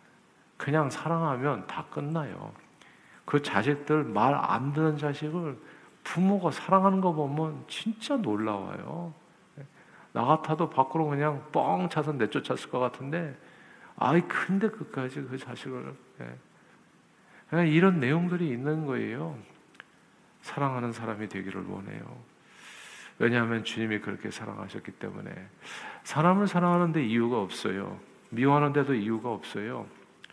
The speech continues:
미워하려면 그냥 미워할 이유는 또 수없이 찾아낼 수 있고, 사랑하려면 사랑할 이유를 추-,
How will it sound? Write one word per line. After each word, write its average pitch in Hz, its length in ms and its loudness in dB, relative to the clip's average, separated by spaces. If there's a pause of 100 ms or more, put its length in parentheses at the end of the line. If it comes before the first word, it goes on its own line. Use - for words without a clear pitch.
(180)
미워하려면 139 680 2
그냥 117 300 -4
미워할 127 420 0
이유는 110 360 -2
또 123 280 -6 (320)
수없이 - 440 0
찾아낼 131 380 -4
수 - 140 -6
있고, 110 140 -8
사랑하려면 113 500 -2
사랑할 113 360 -6
이유를 104 180 -6
추-, 135 440 -12